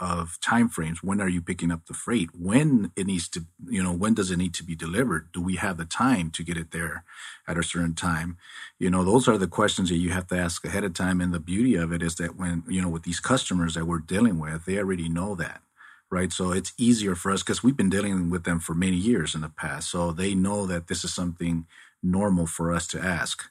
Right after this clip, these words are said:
And when they provide it, it just goes smoothly, you know. And, uh, when there's adjust-, you know, adjust-, adjustments, you could say, on the, uh,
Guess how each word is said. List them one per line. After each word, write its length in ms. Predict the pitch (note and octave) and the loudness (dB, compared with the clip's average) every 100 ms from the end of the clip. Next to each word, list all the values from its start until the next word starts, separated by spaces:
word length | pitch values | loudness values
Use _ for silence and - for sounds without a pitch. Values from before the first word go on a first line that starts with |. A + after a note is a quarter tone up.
| _ _ - _ G#2 | _ _ -20 _ -4
And 340 | G2 F#2 F#2 | 0 2 2
when 140 | F#2+ | 2
they 100 | G#2 | 2
provide 440 | - G2+ F#2 G#2+ G2 | 0 0 2 2 2
it, 120 | E2+ | 2
it 120 | F#2+ | 0
just 280 | E2+ E2 - | 0 -4 -4
goes 220 | E2+ E2 | -6 -6
smoothly, 640 | - - F#2+ F#2 C2+ - _ _ _ _ _ | -6 -4 -4 -4 -8 -14 _ _ _ _ _
you 80 | F#2+ | -2
know. 180 | F#2 F#2+ E2+ | 0 0 0
And, 320 | G#2 G2 G2 | 0 0 0
uh, 100 | G2 | 2
when 200 | A2+ A2 | 2 8
there's 200 | D#3 - | 8 8
adjust-, 460 | A#2 A#2+ A#2 - B2 | 4 6 6 4 0
you 80 | A#2 A2 | 2 4
know, 100 | G2 | 2
adjust-, 380 | E2+ G2+ B2 - | 2 0 0 -4
adjustments, 640 | F#2+ F2 A2+ - C3 B2 | -6 0 0 2 4 4
you 60 | - | 0
could 120 | B2 | -2
say, 220 | - A#2 | 4 4
on 120 | A2 | 4
the, 140 | G#2 G#2 | 4 2
uh, 320 | F#2+ F#2 F#2 | 4 4 4